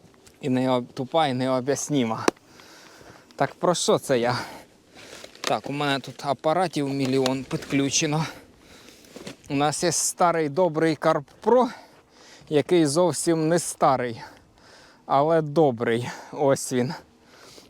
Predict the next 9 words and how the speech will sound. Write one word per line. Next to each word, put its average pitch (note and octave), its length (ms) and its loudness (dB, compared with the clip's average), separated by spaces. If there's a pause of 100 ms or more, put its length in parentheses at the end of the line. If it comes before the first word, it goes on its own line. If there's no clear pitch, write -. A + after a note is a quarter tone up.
І D#3 120 2
я E3+ 140 6
обожнюю D3 540 2
це - 160 -4
крісло. B2+ 540 0
Роки A3 280 0
два F#3 280 0
йому, B2 320 0
мабуть. A2+ 500 -6